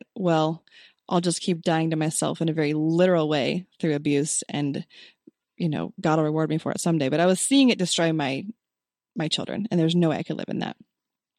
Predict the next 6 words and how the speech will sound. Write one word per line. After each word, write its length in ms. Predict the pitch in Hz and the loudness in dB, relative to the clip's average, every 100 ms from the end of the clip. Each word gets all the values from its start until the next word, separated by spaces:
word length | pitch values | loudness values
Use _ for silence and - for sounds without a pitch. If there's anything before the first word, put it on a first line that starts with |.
| _ - | _ -8
So 280 | - 190 180 | 0 2 2
seeking 520 | - 226 220 214 202 | 0 0 2 4 4
to 120 | 180 | 2
shift 440 | - - 185 - | 2 2 -2 -6
that, 340 | 156 139 - - - - - - - _ - | -6 -6 -6 -10 -18 -20 -20 -20 -20 _ -4
um, 340 | 165 160 | 0 0